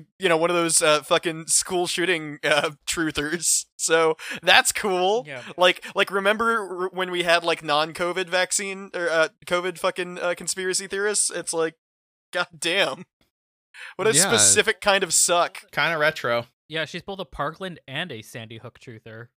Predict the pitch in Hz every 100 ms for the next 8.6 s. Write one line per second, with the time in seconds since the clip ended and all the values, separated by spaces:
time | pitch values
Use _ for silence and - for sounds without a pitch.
0 | - 147 139 135 131 127 123 139 160 156
1 | 156 156 160 139 180 247 214 - 190 151
2 | - 180 160 160 185 175 143 143 143 143
3 | 143 143 143 185 208 196 180 165 170 151
4 | 139 - 147 143 143 135 127 120 127 123
5 | 120 113 120 - - 113 107 98 123 147
6 | 151 143 127 131 127 107 107 - 98 123
7 | 185 185 127 120 107 104 113 101 104 -
8 | 104 107 - 98 110 123